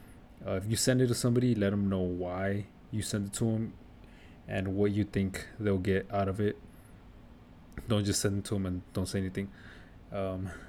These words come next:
but yeah, go ahead and, and also if, if you enjoyed it, leave a, a review and a, and a rating,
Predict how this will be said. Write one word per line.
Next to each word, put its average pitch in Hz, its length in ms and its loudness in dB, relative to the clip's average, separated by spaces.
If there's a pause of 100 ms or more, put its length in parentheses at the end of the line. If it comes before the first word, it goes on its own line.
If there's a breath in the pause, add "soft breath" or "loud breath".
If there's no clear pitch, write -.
(380 loud breath)
but 101 360 2 (400)
yeah, 110 240 4
go 104 240 4
ahead 107 200 2
and, 98 300 -2
and 95 320 -8
also 104 380 2
if, 95 180 -2 (140)
if - 120 -12
you 104 140 2
enjoyed 101 320 4
it, 110 160 0 (640 loud breath)
leave 107 240 4
a, 104 280 4
a 104 80 0
review 101 460 2
and 104 100 0
a, 98 220 0
and 101 100 -4
a 98 60 0
rating, 104 580 0